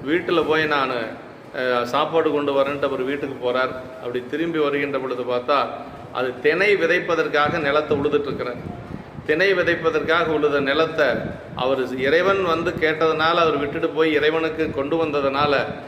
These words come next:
அந்த அவர் திரும்பி வந்து பார்க்கிற பொழுது நிலமெல்லாம் திணையா விளைஞ்சிருந்து தான். உழுத நிலம் வீட்டுக்கு போயிட்டு வர்றதுக்குள்ள திணையா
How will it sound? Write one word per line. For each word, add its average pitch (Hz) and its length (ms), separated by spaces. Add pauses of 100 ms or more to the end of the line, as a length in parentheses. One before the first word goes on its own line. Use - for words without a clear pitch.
(260)
அந்த 127 240
அவர் 123 280
திரும்பி 190 280
வந்து 180 260
பார்க்கிற 151 400
பொழுது 160 420
நிலமெல்லாம் 147 880 (480)
திணையா 156 360 (140)
விளைஞ்சிருந்து 180 540
தான். 139 300 (260)
உழுத 165 300
நிலம் 175 340 (280)
வீட்டுக்கு 170 320
போயிட்டு 165 280
வர்றதுக்குள்ள 165 440 (540)
திணையா 151 380